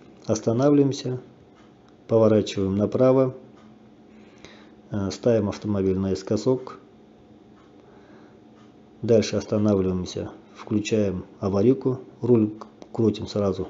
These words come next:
до конца налево, включаем R движение задним ходом и въезжаем вот в этот кармашек. Если видите, что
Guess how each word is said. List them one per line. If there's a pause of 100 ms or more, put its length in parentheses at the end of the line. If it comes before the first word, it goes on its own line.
(120)
до
конца
налево, (800)
включаем
R (300)
движение
задним
ходом (320)
и (720)
въезжаем (720)
вот
в
этот
кармашек. (1160)
Если
видите,
что